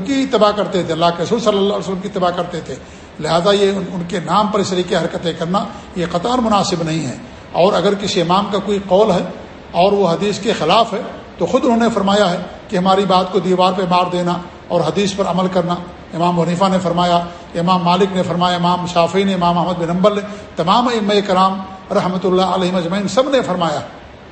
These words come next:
کیونکہ ہمارے لیے حجت قرآن اور حدیث ہے۔ اللہ کے رسول صلی اللہ علیہ وسلم کی حدیث، ہم تمہارے درمیان دو چیزیں چھوڑ کر جا رہے ہیں، جب تک ان دونوں کو مضبوطی سے تھامے رہو گے کبھی گمراہ نہیں ہوگے۔ انہوں نے اجتہاد کیا،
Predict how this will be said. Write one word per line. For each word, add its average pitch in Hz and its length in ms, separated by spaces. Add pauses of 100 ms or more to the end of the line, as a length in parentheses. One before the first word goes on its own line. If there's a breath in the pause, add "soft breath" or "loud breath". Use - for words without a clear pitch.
(280)
کیونکہ 170 240
ہمارے 180 240
لیے 208 100
حجت 165 380 (320)
قرآن 180 260
اور 190 100
حدیث 180 400
ہے۔ 131 100 (500)
اللہ 170 240
کے 180 40
رسول 196 160
صلی 180 180
اللہ 180 160
علیہ 160 120
وسلم 180 60
کی 160 80
حدیث، 185 200
ہم 175 120
تمہارے 170 300
درمیان 180 400
دو 254 80
چیزیں 208 340
چھوڑ 180 160
کر 190 60
جا 170 180
رہے 151 100
ہیں، 127 80 (400 loud breath)
جب 180 160
تک 196 80 (100)
ان 175 140
دونوں 185 240
کو 185 120
مضبوطی 170 420
سے 135 120
تھامے 170 280
رہو 180 200
گے 196 140
کبھی 175 220
گمراہ 170 260
نہیں 294 140
ہوگے۔ 180 280 (800)
انہوں 196 220
نے 196 60
اجتہاد 185 540
کیا، 226 120